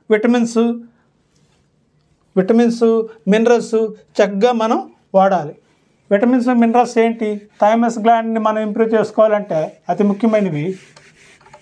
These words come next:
నేను విటమిన్స్, మినరల్స్ కోసం ఒక వీడియో చేశాను. మీరు ఆ విట-, విటమిన్స్ and మినరల్స్ వీడియో కూడా చూడండి. ఇందులో నేను బ్రీఫ్గా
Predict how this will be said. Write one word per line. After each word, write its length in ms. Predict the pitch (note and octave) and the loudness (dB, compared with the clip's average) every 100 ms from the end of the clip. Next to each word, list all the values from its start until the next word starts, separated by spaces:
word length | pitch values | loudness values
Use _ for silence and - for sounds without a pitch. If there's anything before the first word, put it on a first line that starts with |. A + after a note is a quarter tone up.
| _ _ - - - - _ _ - - - _ _ - - _ - | _ _ -20 -20 -20 -20 _ _ -20 -20 -20 _ _ -20 -20 _ -2
నేను 400 | A#3+ A#3 G#3+ G#3+ | 0 2 0 -2
విటమిన్స్, 880 | G#3 G#3 A3+ C4 C#4+ A#3 C#4+ C#4+ C#4+ - - _ _ _ _ _ _ - | 0 2 2 2 2 0 0 2 0 -4 -14 _ _ _ _ _ _ 0
మినరల్స్ 400 | A3 A#3 C4+ C4 | 2 4 2 0
కోసం 520 | B3 A#3+ G3 F3 A#3 _ _ - | 0 0 -4 -6 -8 _ _ -4
ఒక 120 | G3 | 0
వీడియో 300 | G#3 A3+ C4+ | 2 2 2
చేశాను. 580 | C4+ A3+ F#3+ F#3 G3 D#4 - - _ - | 2 0 0 -2 -2 -8 -12 -20 _ 0
మీరు 140 | A3 | 2
ఆ 240 | A#3 G#3 G3 | 2 0 0
విట-, 420 | G3 G#3+ C4 G#3+ | 0 0 -2 0
విటమిన్స్ 400 | G3+ A#3+ C4 B3+ | 0 2 0 0
and 100 | A#3 | 0
మినరల్స్ 380 | A3 A3+ A3+ A3+ | 0 0 0 2
వీడియో 420 | G#3+ G#3 A3 A3+ | 2 2 2 2
కూడా 220 | A3+ A3 A3 | 2 0 0
చూడండి. 320 | G3+ G#3 F3+ B3 - - _ _ - | 0 0 0 -2 -4 -14 _ _ 0
ఇందులో 400 | A3 G#3+ F#3 - - _ - | 2 2 0 -6 -14 _ -4
నేను 640 | G3+ A#3 F#3+ F#3+ C4 A3 E3 _ _ - - - - | 0 0 0 -2 -2 -4 -10 _ _ -20 -20 -20 -10
బ్రీఫ్గా 520 | C#3+ G3+ D4+ B3+ C#4+ | 0 2 2 0 0